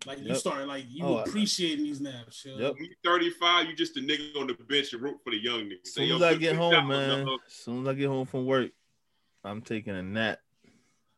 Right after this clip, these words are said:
Speaker 1: Thirty-five is when you, uh, is when you, like, give up a lot of dreams.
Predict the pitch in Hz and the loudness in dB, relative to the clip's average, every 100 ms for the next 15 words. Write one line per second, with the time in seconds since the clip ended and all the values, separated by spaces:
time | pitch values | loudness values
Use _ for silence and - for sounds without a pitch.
0 | _ _ 196 233 269 247 254 240 240 233 | _ _ 6 8 8 6 6 8 8 6
1 | 226 196 185 160 170 190 185 180 170 - | 2 2 0 0 0 2 4 2 0 -4
2 | 151 165 185 180 165 160 170 160 151 147 | -8 -2 0 0 -4 0 2 4 2 0
3 | 139 127 - 151 135 160 156 180 147 139 | -4 -6 -8 -8 -4 -4 -2 0 0 -4
4 | 117 165 147 151 135 - _ _ _ _ | -4 -2 0 -2 -4 -8 _ _ _ _
5 | _ _ - 147 160 170 160 175 - - | _ _ -10 0 2 2 0 -2 2 2
6 | 240 269 - | 0 -4 -4